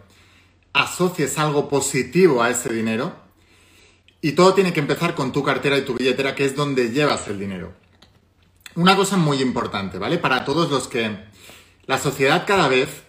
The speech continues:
te va a tender más a que utilices tarjetas de crédito o de débito. ¿Por qué? Hay varios motivos. Ahora lo están atribuyendo a temas sanitarios. No voy a entrar en eso, pero tener una, eh, em, tarjeta de crédito en lugar de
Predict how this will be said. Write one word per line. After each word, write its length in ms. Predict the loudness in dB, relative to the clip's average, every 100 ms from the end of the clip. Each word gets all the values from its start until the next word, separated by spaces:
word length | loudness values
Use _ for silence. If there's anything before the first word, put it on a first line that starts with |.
| -18 -4
te 120 | 0
va 220 | 2 2
a 100 | 2
tender 360 | -2 0 0 0
más 500 | 0 0 -2 -8 -6
a 200 | -2 -2
que 140 | -2
utilices 460 | -4 -2 -2 -2 -4
tarjetas 480 | -4 -4 -6 -6 -4
de 120 | -6
crédito 440 | -4 -2 -2 0
o 80 | 0
de 140 | 0 0
débito. 540 | -2 -4 -10 -14 -18 _ -20 _ 0
¿Por 200 | 0 2
qué? 180 | 2
Hay 120 | 2 2
varios 320 | 2 0 -2
motivos. 540 | -6 -6 -6 -8 -10 -20 -14
Ahora 340 | -2 0 2 2
lo 100 | 0
están 180 | -2 -4
atribuyendo 680 | -2 -2 -2 -2 -2 -2
a 360 | 0 0 -2 -6
temas 280 | -6 -6 -4
sanitarios. 720 | -6 -6 -6 -6 -6 -10 -16 _
No 120 | -4
voy 100 | 0
a 60 | 0
entrar 260 | 0 -2 -2
en 100 | -4
eso, 380 | -6 -8 -10 -12 _ _ -4
pero 420 | -2 -2 -4 -12 -6
tener 520 | -2 0 0 -4 -10 -2
una, 500 | 0 2 -2 -8 -20 _ _ -6
eh, 380 | -2 -2 -4 -10
em, 540 | -8 -6 -4 -4 -6 -4
tarjeta 440 | -4 -2 -4 -2
de 120 | -4
crédito 340 | -2 -4 -4 -4
en 60 |
lugar 280 | -4 -2 -2
de 100 | -4